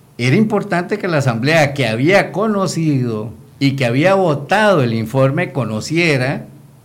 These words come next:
el resultado de uno de los extremos que había sido analizado. Y bastaba con que apelara.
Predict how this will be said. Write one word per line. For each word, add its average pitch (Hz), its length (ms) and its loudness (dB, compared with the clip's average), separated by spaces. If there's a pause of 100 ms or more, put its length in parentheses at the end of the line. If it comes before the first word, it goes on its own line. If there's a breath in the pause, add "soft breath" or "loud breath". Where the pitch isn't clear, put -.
(120)
el 120 180 -2
resultado 120 600 -2
de 147 140 0
uno 175 320 0
de 202 60 0
los 135 180 -2
extremos 160 460 -4
que 135 80 -6
había 113 200 -6
sido 110 200 -4
analizado. 95 520 -10 (720)
Y 123 120 0
bastaba 135 480 2
con 147 180 -2
que - 240 -8 (240)
apelara. 92 400 -8